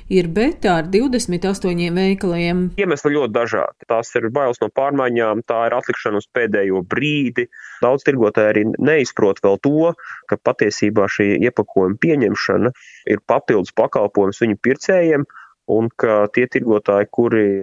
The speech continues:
Speaker 2: šo līgumu nenoslēdz, jau vai vilcinās vai noslēdz vēlāk, nu, būs arī zaudētāji, ja? Par to arī liecina tas arī, ka mums ir simt piecdesmit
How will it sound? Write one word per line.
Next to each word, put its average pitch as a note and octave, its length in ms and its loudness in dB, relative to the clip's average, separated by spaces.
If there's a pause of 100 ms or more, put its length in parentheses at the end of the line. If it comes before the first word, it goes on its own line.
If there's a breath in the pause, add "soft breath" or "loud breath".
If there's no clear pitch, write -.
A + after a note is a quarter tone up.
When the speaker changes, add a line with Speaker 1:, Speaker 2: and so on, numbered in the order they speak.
Speaker 2:
šo - 220 -2
līgumu G#2 260 2
nenoslēdz, D3 720 0
jau G2+ 100 2
vai F2+ 140 2
vilcinās A2+ 560 0
vai G#2 80 4
noslēdz A2+ 400 0
vēlāk, C3 400 2
nu, D#3+ 100 0
būs F#3 220 0
arī F#3 160 2
zaudētāji, - 640 -2
ja? B2 80 4 (240)
Par - 80 -4
to D3 160 2
arī B2+ 160 2
liecina B2+ 320 0 (420 loud breath)
tas - 240 0
arī, A2 140 2
ka A2+ 160 -2
mums A#2 240 0
ir A2+ 300 2 (340 loud breath)
simt A2 180 -2
piecdesmit A#2+ 640 -2